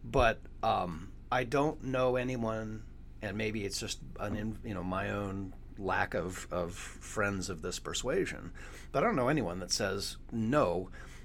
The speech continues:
if your wife is being raped, you don't go and do everything you can to, you know, to kill the <laughs> guy." I don't know, you know, um,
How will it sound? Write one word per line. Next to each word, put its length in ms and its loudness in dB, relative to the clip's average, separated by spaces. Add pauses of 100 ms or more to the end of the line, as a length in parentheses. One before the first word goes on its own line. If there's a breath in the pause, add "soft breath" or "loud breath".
(140)
if 180 -2
your 160 6
wife 400 4
is 140 -2
being 340 -2
raped, 400 -2
you 180 0
don't 300 2
go 400 2
and 460 -2
do 160 2
everything 320 0
you 160 -4
can 400 -2
to, 320 -2 (1700)
you 120 -4
know, 220 0 (160)
to 180 -4 (640)
kill 260 8
the 360 6
<laughs> 40 -4
guy." 420 2 (540 loud breath)
I 160 10
don't 180 10
know, 300 8 (360 loud breath)
you 140 4
know, 400 2
um, 560 4